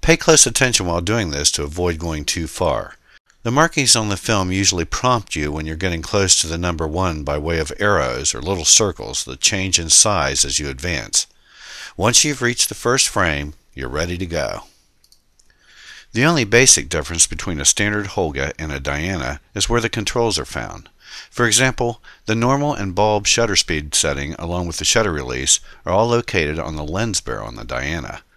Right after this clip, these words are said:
Opening the Diana is different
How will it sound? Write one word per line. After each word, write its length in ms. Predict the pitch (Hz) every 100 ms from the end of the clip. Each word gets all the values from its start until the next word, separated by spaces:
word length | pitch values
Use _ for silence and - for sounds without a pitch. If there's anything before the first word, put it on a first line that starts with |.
| _ _ - -
Opening 440 | - 139 120 95 82
the 80 | 71
Diana 540 | 69 69 69 87 92 -
is 140 | 92
different 480 | - 120 - 55